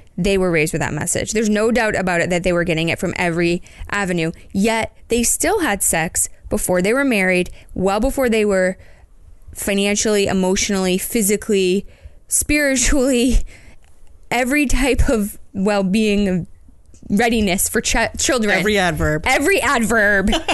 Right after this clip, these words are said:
Speaker 1: And they still had a teen pregnancy. Now, granted, w-, they didn't, we, we, they didn't put, um, w-, they, we weren't aborted, and I'm happy to be here today 'cause I very well could have been a,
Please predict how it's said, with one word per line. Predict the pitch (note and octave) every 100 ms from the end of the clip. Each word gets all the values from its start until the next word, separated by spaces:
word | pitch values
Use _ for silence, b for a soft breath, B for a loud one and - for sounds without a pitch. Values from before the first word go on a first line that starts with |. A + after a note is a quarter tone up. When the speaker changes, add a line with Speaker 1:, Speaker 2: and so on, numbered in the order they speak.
| - D#4
Speaker 1:
And | C4+ B3+ A#3+ A3+
they | B3+
still | C4+ E4
had | D#4 D#4
a |
teen | D#4 D#4+
pregnancy. | E4 F#4+ A#4+ C4 B3+ G#3
Now, | A#3 A#3+ A3+ B -
granted, | B3 B3+ C4 B3+ B B - - - - _ _ - -
w-, | G#3 F#3 G3+ - -
they | G3+ G3
didn't, | F3+ F#3+ A3 C4 - - -
we, | G3 F#3+ E3
we, | F#3+
they | - F#3
didn't | F3 B3+
put, | - F3 -
um, | F3 E3+ D#3 F3 F3+ - - -
w-, | F#3+ - - _ F#3+
they, | F#3
we | G3+ A3
weren't | G3+ G3
aborted, | A3+ F#3+ F3 F3+ G3+
and | - F#3 E3+ E3+
I'm | G3
happy | E3+ F3+
to | E3
be | E3+
here | A3 G#3+
today | F3 D#3 D3+ A3+ - - - _ _ -
'cause | A3+ - -
I | F#3
very | F#3 F#3
well | F#3 E3+ E3+
could | -
have | F3
been | E3+ E3+ F#3 G#3
a, | -